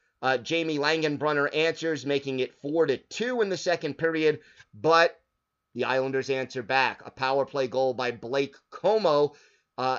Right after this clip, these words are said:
adds to the Islanders' lead, five two. And then late in the period, Bergie again, is thirteenth, and it's six to two Islanders after two periods. Patrick Elias makes it closer,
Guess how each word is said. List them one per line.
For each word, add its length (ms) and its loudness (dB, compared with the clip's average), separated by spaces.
adds 360 0
to 120 -4
the 100 0
Islanders' 440 0
lead, 320 -6
five 440 0
two. 320 -2
And 100 2
then 280 -2
late 260 0
in 60 -6
the 60 -2
period, 540 -2
Bergie 640 0
again, 640 2
is 200 -4
thirteenth, 760 0
and 160 -2
it's 320 -6
six 380 -4
to 120 -8
two 460 -2
Islanders 640 0
after 360 0
two 260 -6
periods. 640 0
Patrick 560 -2
Elias 720 2
makes 380 -2
it 240 -2
closer, 800 0